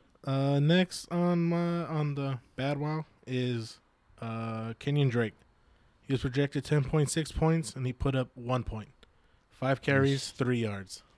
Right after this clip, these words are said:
Speaker 2: Yeah, I was on him, uh, for the first, first look, uh, DraftKings lineup, and no. Uh, he let down a lot of people. Season long, DraftKings, everything.
Speaker 1: Everything.
Speaker 2: Yeah.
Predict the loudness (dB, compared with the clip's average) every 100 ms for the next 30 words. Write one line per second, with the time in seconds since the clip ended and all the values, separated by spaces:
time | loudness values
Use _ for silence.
0 | _ 0 2 6 8 8 8 8 6 4
1 | 2 2 0 -4 _ 0 4 6 6 4
2 | 0 0 0 -2 -4 -6 -4 -4 -2 -4
3 | -2 0 2 4 4 4 2 2 0 -2
4 | -2 0 0 0 -2 -2 0 -2 -6 -10
5 | -20 -8 -2 -2 -2 -6 -20 _ _ _
6 | -8 0 2 4 4 2 2 2 2 2
7 | 2 2 2 2 2 0 -4 -8 -8 -14
8 | -16 _ _ -10 0 0 2 2 2 2
9 | 0 0 -2 -2 -4 -4 -4 -6 -8 -10
10 | -14 -14 -14 -10 -10 -10 -12 -6 -4 -4